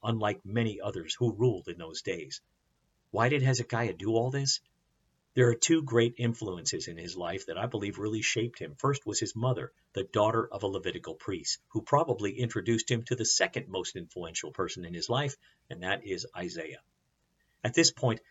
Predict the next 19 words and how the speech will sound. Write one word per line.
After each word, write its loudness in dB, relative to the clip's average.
let's 6
read 4
the 2
text -2
today, -6
Second 4
Chronicles 2
chapter 0
thirty-two, -2
beginning 4
with 0
verse 2
twenty-four 2
all 2
the 4
way 0
to -4
verse -4
thirty-three, -4